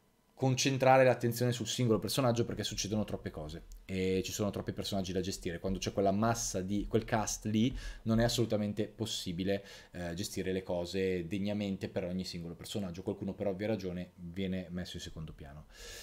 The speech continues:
Ora vediamo che cosa combineranno. Io sono abbastanza sicuro che il prossimo universo su cui punteranno sarà quello degli X-Men, anche perché si sono comprati Fox per un motivo, e i film de-, degli X-Men, gli ultimi specialmente, fanno veramente tanto cagare.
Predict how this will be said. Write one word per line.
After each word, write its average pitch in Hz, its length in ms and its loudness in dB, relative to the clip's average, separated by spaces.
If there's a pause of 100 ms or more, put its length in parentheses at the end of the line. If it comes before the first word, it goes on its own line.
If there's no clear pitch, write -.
(200)
Ora 190 220 12
vediamo 156 380 12
che 135 100 4
cosa 120 200 4
combineranno. 101 760 2
Io 95 80 -6
sono 85 280 -6
abbastanza 98 440 -4
sicuro 113 480 6
che 107 160 0
il 107 240 6
prossimo 104 360 -2
universo 101 420 0
su 95 80 -10
cui 101 120 -2
punteranno 98 540 -2
sarà 92 240 -4
quello 92 220 -2
degli 90 240 -4
X-Men, 92 560 -6
anche 85 180 -14
perché 82 220 -12
si 80 60 -14
sono 87 120 -8
comprati 87 380 -6
Fox - 320 -6
per - 140 -12
un 82 100 -8
motivo, 87 480 -6 (480)
e 92 720 2
i 87 60 2
film 92 540 0
de-, 85 240 -2
degli 82 220 -4
X-Men, 85 720 -6
gli 85 80 -2
ultimi 90 320 -2
specialmente, 87 480 -4
fanno 85 260 -8
veramente 87 400 -6
tanto 90 240 -6
cagare. 90 540 -2